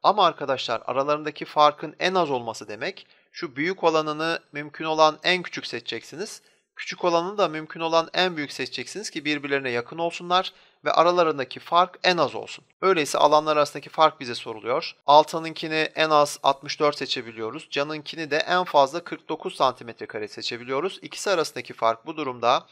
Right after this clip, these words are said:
on beş santimetre kare olur. Yani cevabımız B seçeneği olmalı. Geçelim iki bin on sekiz yılında çıkmış olan bir diğer soruya.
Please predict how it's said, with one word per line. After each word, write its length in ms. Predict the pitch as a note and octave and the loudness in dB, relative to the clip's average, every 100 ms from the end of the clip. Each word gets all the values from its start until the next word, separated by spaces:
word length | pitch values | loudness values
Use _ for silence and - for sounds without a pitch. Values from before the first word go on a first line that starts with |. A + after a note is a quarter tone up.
| - _ _ - | -20 _ _ 0
on 240 | F#3+ F#3 | 2 2
beş 120 | C#3+ | 0
santimetre 580 | - B2 A2+ A#2+ A2+ A2+ | 0 -4 -4 -10 -12 -10
kare 200 | - A2 | -8 -6
olur. 340 | A2 D3 E3+ - _ - | -4 -4 -6 -10 _ -2
Yani 260 | C3 A2+ G#2 | 0 0 2
cevabımız 540 | C#3 B2+ B2 E3 B2 | 2 2 0 -14 -4
B 160 | C3+ C3 | -4 -4
seçeneği 560 | A#2+ - A2+ A2 D#3+ - | -6 -8 -8 -10 -12 -4
olmalı. 420 | B2+ A#2+ G#2 F#2 _ | -2 -2 -4 -12 _
Geçelim 440 | - F#3+ G3 F3+ G3 | -6 -2 -2 -2 -4
iki 220 | - F#3+ | -8 -8
bin 100 | F3 | -4
on 120 | F3 F3 | -2 -2
sekiz 340 | F3 D#3 C#3+ | -4 -10 -8
yılında 260 | D3+ C3+ B2+ | -8 -6 -6
çıkmış 340 | - E3 - | -8 -8 -4
olan 340 | C3 D#3 F#3+ | 0 0 -2
bir 260 | E3 E3+ D3+ | -8 -10 -4
diğer 240 | E3 D3 | 6 6
soruya. 580 | F3+ - - E3 A#2+ A#2+ | 6 -2 -2 -2 0 -2